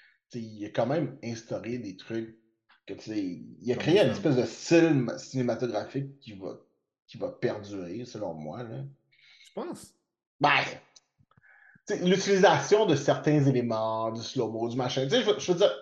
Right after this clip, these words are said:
Speaker 1: ok, on va, on va accorder un truc. Tu sais, je pense qu'il est vraiment bon en arrière de la caméra. Je pense pas qu'il est nécessairement bon pour créer des idées, puis pour in-, pour...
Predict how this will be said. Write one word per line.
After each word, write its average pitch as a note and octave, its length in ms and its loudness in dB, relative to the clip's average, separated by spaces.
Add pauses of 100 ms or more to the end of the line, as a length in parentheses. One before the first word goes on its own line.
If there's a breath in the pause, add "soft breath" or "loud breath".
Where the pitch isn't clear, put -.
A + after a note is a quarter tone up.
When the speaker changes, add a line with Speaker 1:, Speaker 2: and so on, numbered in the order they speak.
Speaker 1:
ok, D3+ 200 -4
on D3 60 0
va, C#3 140 -4
on D3 80 -2
va E3+ 80 6
accorder F3+ 220 2
un F#3 60 0
truc. - 220 -10 (500 soft breath)
Tu D#3+ 80 -4
sais, - 240 -8 (1500)
je - 80 -12
pense F3+ 260 4
qu'il C3 180 2
est A#2+ 40 2
vraiment B2+ 320 4
bon B2 140 4
en C3+ 80 2
arrière A2 140 0
de A#2+ 40 0
la A2+ 80 -2
caméra. G#2+ 540 -6 (140)
Je - 80 -16
pense A#2 180 -2
pas D3 120 2
qu'il C3+ 220 -2
est - 20 -2
nécessairement A2+ 380 -2
bon B2 240 0
pour - 240 -14 (280)
créer A#2 360 -6
des G#2+ 360 -8
idées, A2+ 520 -2 (420 soft breath)
puis - 80 -20
pour G#2 260 -6
in-, A2 260 -8 (100)
pour... G2+ 480 -6